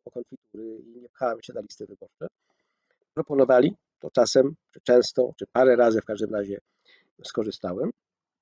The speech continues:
Poznałem troszeczkę wybory. Y, więc, e, mm, tym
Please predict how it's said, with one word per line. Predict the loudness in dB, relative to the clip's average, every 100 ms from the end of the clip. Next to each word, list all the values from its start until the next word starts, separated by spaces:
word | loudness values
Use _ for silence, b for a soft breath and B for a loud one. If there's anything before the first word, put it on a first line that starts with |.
| _ _ _
Poznałem | 0 4 4 4
troszeczkę | 0 -4 -4 -4 -8 -8 _ _ _ _
wybory. | -12 -10 -4 -4 -4 _ _ _ _ _ _ _ _ b b b b 4
Y, | 6 8
więc, | 6 4 2 2
e, | 6 8 8 8 6 2 _ _ _ -18 -12
mm, | -10 -10 -12 -10 -10 -10 -14 -18 _ _ _ _ _ _ _
tym | 2